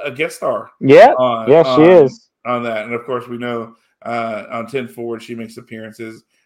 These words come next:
Speaker 1: on
Speaker 2: Yeah, but the, but the thing about her is, like, you really, I don't see her as a guest star like, like John Delancey. I don't see
Speaker 1: Yeah.
Speaker 2: them as guest stars. I see them as part of the, as a show.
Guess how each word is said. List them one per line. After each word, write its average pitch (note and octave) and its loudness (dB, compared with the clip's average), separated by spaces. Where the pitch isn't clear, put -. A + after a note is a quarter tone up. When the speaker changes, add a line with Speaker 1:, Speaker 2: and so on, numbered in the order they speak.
Speaker 1:
on A#2+ 2
Speaker 2:
Yeah, E3+ 8
but D3+ 4
the, D#3 2
but D#3+ 6
the E3 2
thing G3+ 2
about C#3+ 8
her D#3 6
is, C#3+ 4
like, B2+ 4
you C#3+ 0
really, E3+ 6
I D3+ 10
don't F#3 2
see G#3+ 0
her D3+ 2
as B2+ 2
a B2 -2
guest B2+ 4
star C3 4
like, A#2+ 4
like A#2+ 4
John D3 2
Delancey. C#3 2
I C3+ 8
don't D#3 0
see B2 0
Speaker 1:
Yeah. F3+ 4
Speaker 2:
them C3 -2
as A2+ -4
guest A#2+ 0
stars. C3+ 2
I A#2+ 0
see D#3 0
them C#3 2
as B2 -2
part C#3 2
of A#2+ -10
the, A#2+ 2
as A2+ -4
a G#2+ -4
show. C3+ 4